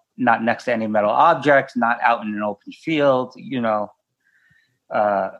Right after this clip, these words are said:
yeah, but as far as tornadoes, uh, when you go after these storms, and especially a supercell, uh, that they see out west in the plains,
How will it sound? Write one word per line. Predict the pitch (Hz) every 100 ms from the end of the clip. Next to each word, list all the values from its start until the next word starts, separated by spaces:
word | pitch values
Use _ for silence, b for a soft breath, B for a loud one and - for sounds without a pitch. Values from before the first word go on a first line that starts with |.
| _ _ _
yeah, | - 123 110
but | 117 156
as | 180
far | - 254
as | 240
tornadoes, | - 208 196 202 202 190 180 - _ _ _
uh, | - 160 165
when | 165 185
you | 214
go | 208 202
after | 175 170 175
these | 156 135
storms, | - 151 156 151 147 - _ _ _
and | 135 131
especially | 123 - 156 -
a | 131
supercell, | - - 147 131 - 123 117 117 - _ _ -
uh, | 127 117 113 113
that | - 120
they | 131
see | 120 -
out | 127 117
west | 123 120 -
in | 165
the |
plains, | - 175 175 160 143 -